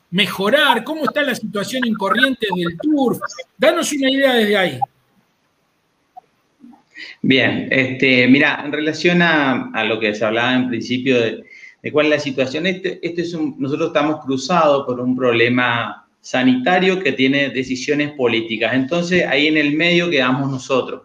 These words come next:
Speaker 2: Y lo único que podemos hacer es lo que estaban haciendo antes ustedes, hacer algunas conjeturas y demás. Y ahí se, se va a dirimir todo. En lo que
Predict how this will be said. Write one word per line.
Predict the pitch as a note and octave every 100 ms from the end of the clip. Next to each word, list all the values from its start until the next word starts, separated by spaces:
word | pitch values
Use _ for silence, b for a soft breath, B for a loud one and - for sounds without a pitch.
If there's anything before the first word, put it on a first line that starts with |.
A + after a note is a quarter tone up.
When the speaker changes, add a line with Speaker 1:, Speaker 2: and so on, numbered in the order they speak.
| _
Speaker 2:
Y | C#3
lo | C#3+ E3+
único | F#3+ G3 F3+ E3
que | D#3
podemos | C3+ C#3+ D#3+ E3 D#3+
hacer | D3+ - D#3
es | D#3
lo | C#3+
que | C3+ B2+ A#2+ -
estaban | - C3 C#3
haciendo | C3 - - C#3 C3+ B2 - _ -
antes | D3 C#3+ B2+ B2
ustedes, | A#2+ D3 C#3 C#3 B B B B
hacer | C#3 C3+ E3+ D3+
algunas | C3+ C#3 D3
conjeturas | - C#3 C3 C3 B2+ D#3 D3+ D3 B2+ A#2+
y | B2+
demás. | B2 A#2+ A#2 A#2 - b b b b
Y | - C#3+
ahí | C#3+ E3 F3+ F3+
se, | E3 D3 - -
se | - C#3+
va | C3+ D3
a |
dirimir | D3+ C#3+ B2+ B2 B2+ B2 -
todo. | A2 G2+ -
En | A#2+
lo | B2
que | B2+